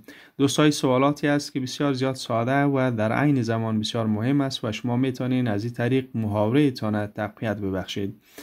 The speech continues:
اگر چینل دوستا سابسکرایب نکردید لطف کنید سابسکرایب بکنید و اگر سوال و نظر دارید و پیشنهاد دارید لطفاً اونا را هم به ما بنویسید. بریم و درس خود آغاز بکنیم. خب،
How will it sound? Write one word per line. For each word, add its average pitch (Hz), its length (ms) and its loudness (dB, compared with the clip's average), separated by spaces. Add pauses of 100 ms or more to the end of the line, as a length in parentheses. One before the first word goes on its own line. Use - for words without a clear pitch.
(280)
اگر 165 260 4
چینل 123 460 0
دوستا 117 360 -4
سابسکرایب 101 640 -4
نکردید 139 680 0
لطف 117 220 -4
کنید 117 220 -2
سابسکرایب 135 600 -2
بکنید 147 480 0
و - 20 0
اگر 104 440 0
سوال 139 460 2
و 156 60 2
نظر 139 340 2
دارید 127 460 -2
و 113 40 -6
پیشنهاد 123 540 -4
دارید 135 380 -2
لطفاً 113 260 -6
اونا 104 280 0
را 101 100 0
هم 131 240 -2
به 117 100 0
ما 131 360 0
بنویسید. 95 600 -8 (920)
بریم 185 220 6
و 202 140 2
درس 127 300 2
خود 127 160 -2
آغاز 98 420 2
بکنیم. 98 520 -8 (1600)
خب، 131 240 0